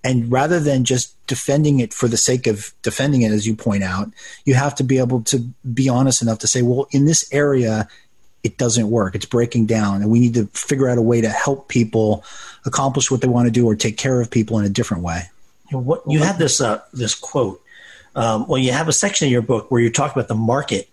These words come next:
Speaker 2: of pain management and opioid use and what, uh, has become of that and the abuse that existed, you quote, in both Ohio and in Pennsylvania, and what those voters went out and did. And again, I, I,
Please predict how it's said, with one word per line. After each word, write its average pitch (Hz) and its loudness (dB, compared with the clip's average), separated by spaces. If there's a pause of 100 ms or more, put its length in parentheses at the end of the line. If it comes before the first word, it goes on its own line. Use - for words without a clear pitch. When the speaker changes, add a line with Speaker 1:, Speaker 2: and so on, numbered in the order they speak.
(560)
Speaker 2:
of 127 0
pain 202 2
management 90 -4 (560)
and 120 -2
opioid 117 0
use - -6 (380)
and 104 -4
what, 131 -2 (140)
uh, 135 -2
has 117 -2
become 127 -2
of 123 -2
that 87 -12 (340)
and 113 -2 (240)
the 127 0
abuse 135 2
that 127 0
existed, 120 -2
you 113 2
quote, 117 -2
in 101 -2
both 101 -4
Ohio 135 0
and 110 -2
in 95 -8
Pennsylvania, 127 0 (480)
and 127 -2 (280)
what 202 -2
those 151 2
voters 139 2
went 107 -2
out 95 -8
and 90 -12
did. 101 -10
And 104 -10
again, 165 0
I, 147 -4
I, 147 -2